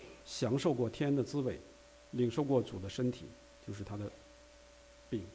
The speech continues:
和杯，但我们还是要忘记背后，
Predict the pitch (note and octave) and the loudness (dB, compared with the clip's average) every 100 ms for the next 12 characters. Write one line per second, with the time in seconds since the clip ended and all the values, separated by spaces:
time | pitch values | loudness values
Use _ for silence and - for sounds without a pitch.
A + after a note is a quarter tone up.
0 | - - G#2 G2+ B2+ C3 - - - - | -18 -16 -10 -2 0 -2 -8 -20 -20 -20
1 | - - - - - - C3+ A2+ - A#2 | -20 -20 -20 -20 -4 2 4 2 0 -4
2 | B2 C#3+ A#2 G#2+ - E3 C3+ A2+ C3 - | 0 0 0 -2 2 6 6 4 -2 0
3 | A#2+ - F#2+ | 0 0 -6